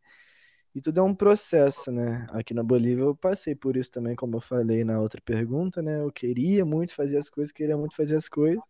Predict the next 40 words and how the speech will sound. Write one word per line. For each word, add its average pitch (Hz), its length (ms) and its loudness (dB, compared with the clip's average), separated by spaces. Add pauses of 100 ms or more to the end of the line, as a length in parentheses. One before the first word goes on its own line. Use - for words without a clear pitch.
(600)
mas 165 360 2
eu 175 100 2
tinha 170 200 -4
que 165 60 -6
passar 160 300 0
por 156 140 -4
um 151 80 -2
processo 147 680 2
antes, 135 280 0
e 120 80 2
esse 131 160 0
processo 123 540 -2
era 120 200 4
a - 20 0
vontade 120 420 -2
de 131 80 -8
Deus 127 200 -2
pra 156 220 -4
mim. 156 220 -4 (640)
Então, 117 1080 0
é, 107 280 0
não 117 220 0
se - 160 -14
cobrar, 123 960 2
né? 113 380 -8
Não 110 640 -6 (120)
colocar 117 300 0
expectativa 120 600 -2
naquilo 117 280 -2
que - 100 -14
você 123 240 -4
tá 139 120 -2
fazendo, 123 580 -2
e 110 40 -6
sim - 180 -14
naquilo 113 340 -8
que - 120 -10
Deus 113 280 -6
tá 127 160 -4
direcionando, 117 760 -8